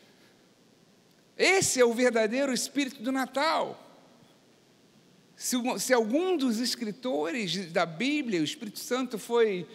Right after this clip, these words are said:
é, certeiro em orientar e inspirar esses homens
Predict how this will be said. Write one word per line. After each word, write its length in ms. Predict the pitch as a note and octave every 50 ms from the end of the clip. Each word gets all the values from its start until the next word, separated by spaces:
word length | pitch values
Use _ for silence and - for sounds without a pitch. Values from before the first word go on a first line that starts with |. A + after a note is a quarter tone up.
| - - - - -
é, 340 | - F3+ G3 F3+ F3 E3 -
certeiro 960 | E3+ - - G#3 F#3+ F3+ - - - A3+ A#3+ C#4 D4+ D4 C#4 A#3 D#3 A#2+ A#2+ - - - - - - - - - - -
em 880 | G#3+ A3 A#3 A#3 A#3 A#3 A3+ A3 G#3+ G#3 F#3 E3 D3+ B2 - - - -
orientar 720 | - G3+ G#3+ G#3+ G#3 F#3 E3+ D#3+ - G#3+ A#3 B3+ A3+ G#3
e 80 | G3+
inspirar 500 | G3+ F3+ - - G3 G3 G3+ G#3 A3+ G#3
esses 320 | F#3+ E3 - - C#3 C3 D#3
homens 720 | G#3+ B3 C4 C4+ B3+ G#3+ E3 C3 A#2+ A#2 - - - -